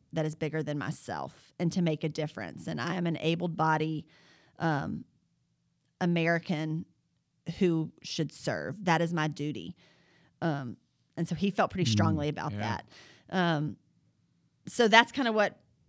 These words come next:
Speaker 1: prompted all of that. By this point, it was two thousand, um,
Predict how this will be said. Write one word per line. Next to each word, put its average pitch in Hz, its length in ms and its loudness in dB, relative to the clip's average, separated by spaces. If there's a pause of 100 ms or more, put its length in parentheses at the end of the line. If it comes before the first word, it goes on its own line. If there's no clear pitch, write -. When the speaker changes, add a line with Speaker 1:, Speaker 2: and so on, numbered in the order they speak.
(120)
Speaker 1:
prompted 208 380 2
all 185 160 8
of 180 100 2
that. 175 300 6
By 180 100 6
this 190 200 0
point, 196 320 2
it 180 120 0
was 185 160 -4
two 208 200 -2
thousand, 170 640 4
um, 156 500 0